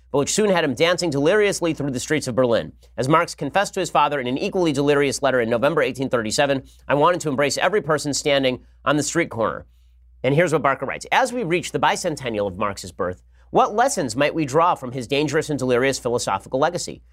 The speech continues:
What precisely is Marx's lasting contribution? Today, the legacy would be, would appear to be alive and well." Um, if by alive and well you mean the Soviet Union no longer exists after a century of oppression, and that the Chinese have embraced non-Marxist philosophy,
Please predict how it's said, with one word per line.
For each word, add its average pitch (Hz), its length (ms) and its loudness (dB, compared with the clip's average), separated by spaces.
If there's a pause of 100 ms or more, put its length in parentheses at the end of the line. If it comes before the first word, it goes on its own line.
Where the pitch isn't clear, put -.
(120)
What 226 180 2
precisely 233 540 2
is 117 100 -2
Marx's 147 360 0
lasting 117 340 -4
contribution? 104 640 -4 (800)
Today, 180 300 4
the 120 80 -6
legacy 143 340 -2
would 131 140 -4
be, 127 140 2
would 127 260 -2
appear 175 200 0
to 151 60 -2
be 131 80 0
alive 120 260 2
and 123 100 -4
well." 113 300 0 (520)
Um, 113 280 0
if 143 100 -4
by 196 120 4
alive 170 260 2
and 156 80 -2
well 147 100 4
you 147 80 0
mean 139 80 0
the 131 60 -2
Soviet 147 380 0
Union 131 280 2
no 123 100 4
longer 127 280 2
exists 113 360 0
after 113 380 -4
a 117 80 -4
century 151 400 0
of 117 60 -2
oppression, - 460 -4 (220)
and 139 100 2
that 143 80 0
the - 60 -12
Chinese 147 440 0
have 127 120 -6
embraced 131 400 0
non-Marxist 139 720 0
philosophy, 117 680 -2